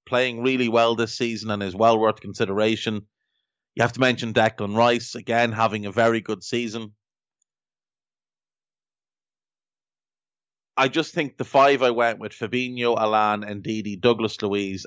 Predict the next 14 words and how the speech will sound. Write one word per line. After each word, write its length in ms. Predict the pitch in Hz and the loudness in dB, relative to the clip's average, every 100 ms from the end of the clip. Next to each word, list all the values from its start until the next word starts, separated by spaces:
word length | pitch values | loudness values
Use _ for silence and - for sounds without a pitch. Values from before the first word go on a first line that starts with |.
| - | -4
and 340 | 101 95 90 - | -4 -4 -8 -14
Calvin 300 | - 110 95 | 0 2 2
Phillips, 260 | 90 104 - | 2 0 0
I 60 | 110 | -2
think 240 | 123 123 | -4 2
they're 240 | 127 127 | 4 6
just 420 | 117 120 117 101 - _ _ _ _ _ _ - | 4 2 2 0 -6 _ _ _ _ _ _ -2
a 80 | 120 | 2
little 340 | 120 127 127 | 4 2 2
bit 180 | 104 117 | -2 0
above 500 | 104 - 110 107 87 | 0 2 2 2 -2
the 140 | 110 | -4
other 140 | 104 98 | -2 -2
two. 320 | - 92 85 | -4 -8 -8